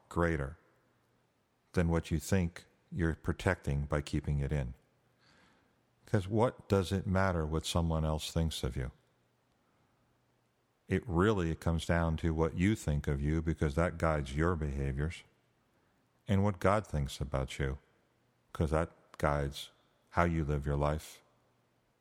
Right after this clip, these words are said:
and where your eternal life will be. So maybe part of this performance is to stop worrying about everyone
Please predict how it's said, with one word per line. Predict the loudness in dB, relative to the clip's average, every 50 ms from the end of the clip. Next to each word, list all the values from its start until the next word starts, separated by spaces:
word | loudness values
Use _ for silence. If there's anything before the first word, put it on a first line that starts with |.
| _ -2
and | -2 0 2
where | 2 0 0
your | 0 0 0 -2 -2 -4 -6 _ _ _ _ _ _ _ _ _ _ _ _ _ _ _ -6
eternal | -2 0 0 0 2 0 0
life | -2 -2 -4 -6 -8 -10
will | -8
be. | -6 -6 -6 -6 -8 -12 _ _ _ _ _ _ _ _ _ _ _ -20 -20 _ _ _ _ _ _ _ _ _ _ _ _ _ _ _ _ _ _ _ _ _ _ _ _ _ _ _ _ _ _ -4
So | 0 0 2 2 0 -2 -4 -6 -10 -14 _ _ _ -16 -6 -2
maybe | 0 2 4 2 2 2 2 2 0 0 -2 -6 -10 _ _ _ _ _ _ _ _ _ _ _ _ _ 0
part | 4 4 4 4 4
of | 0 0 2
this | 2 0 0 -2
performance | -4 -2 -2 -2 0 2 4 4 4 4 0 -4 -6 -8 -10 -14 -14 -16 -18 _ _ _ _ _ _ _ _ _ _ _ _ _ _ _ _ _ _ _ _ _ _ _ _ _ _ _ _ _ _ _ 0
is | 2 2 2
to | 2 -2
stop | 2 4 4 4 4 2 2
worrying | 2 4 4 4 2 0
about | 2 2 2 2 2
everyone | 2 0 0 0 0 2 2 0 0 0